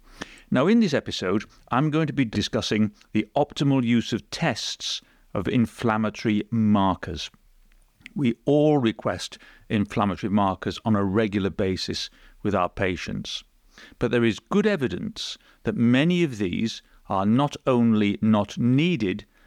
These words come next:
but may cause significant confusion when the results come through. There is long-term evidence over the years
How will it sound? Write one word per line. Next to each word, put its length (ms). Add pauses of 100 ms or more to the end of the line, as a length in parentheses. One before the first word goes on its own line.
(160)
but 100
may 280
cause 360
significant 760
confusion 840 (340)
when 160
the 80
results 560 (240)
come 240
through. 400 (1000)
There 200
is 200
long-term 640
evidence 480 (320)
over 340
the 140
years 480